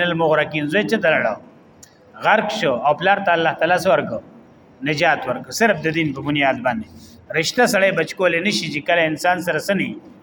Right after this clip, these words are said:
دین نه وي. نو الله تعالی فرمایي، "وقوم نوح من قبل." او موږ غرق کړی د قوم د نوح علیه الصلاة والسلام وړاندې د دوی نه، د دې عادیانو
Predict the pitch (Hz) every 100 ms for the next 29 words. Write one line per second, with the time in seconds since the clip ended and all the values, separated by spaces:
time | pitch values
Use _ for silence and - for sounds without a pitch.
0 | - 143 156 135 120 104 - - - -
1 | - - - - - - _ _ _ 147
2 | 180 214 208 220 226 214 208 196 190 180
3 | 170 165 185 165 160 156 151 208 202 147
4 | 113 - - - 127 196 277 220 170 185
5 | 180 - 294 233 208 220 208 190 196 185
6 | 175 170 165 160 165 190 190 175 165 160
7 | 180 202 160 165 240 262 220 190 170 185
8 | 156 120 - - - - 139 175 165 170
9 | 170 208 220